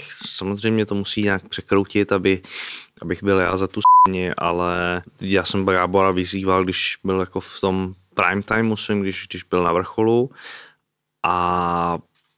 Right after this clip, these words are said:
toho možná taky zpětně lituju, pak jsem reagoval i na to jeho pozápasový vyjádření s tím, s tím Sahájem,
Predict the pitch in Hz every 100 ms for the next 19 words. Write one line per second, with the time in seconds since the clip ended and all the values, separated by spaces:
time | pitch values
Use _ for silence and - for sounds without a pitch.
0 | _ _ _ 110 104 120 107 110 90 110
1 | - 110 113 107 - 110 104 104 - -
2 | 104 101 98 98 104 101 98 - 104 104
3 | 101 82 95 98 101 95 95 95 - 107
4 | 95 95 104 104 101 104 101 - 101 98
5 | 95 - 101 - 85 90 101 110